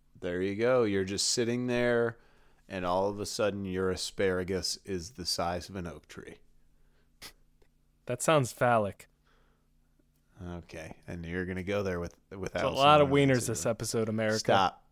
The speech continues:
Speaker 1: Stop. Don't apply Alice in Wonderland syndrome
Speaker 2: Hmm.
Speaker 1: to alien wieners.
Speaker 2: Well, I
Speaker 1: <laughs>
Speaker 2: mean, Alice in Wonderland was written by
Speaker 1: Stop.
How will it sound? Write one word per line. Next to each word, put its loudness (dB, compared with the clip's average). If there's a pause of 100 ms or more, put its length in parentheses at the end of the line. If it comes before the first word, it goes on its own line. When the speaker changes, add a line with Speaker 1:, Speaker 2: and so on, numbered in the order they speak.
(800)
Speaker 1:
Stop. -6
Don't -4
apply 4
Alice 2
in -8
Wonderland -6
syndrome -8 (800)
Speaker 2:
Hmm. -4 (440)
Speaker 1:
to -6
alien -6
wieners. 0
Speaker 2:
Well, 12
I 12
Speaker 1:
<laughs> 12
Speaker 2:
mean, 12
Alice 12
in 8
Wonderland 8
was 8
written 2
by 6
Speaker 1:
Stop. 8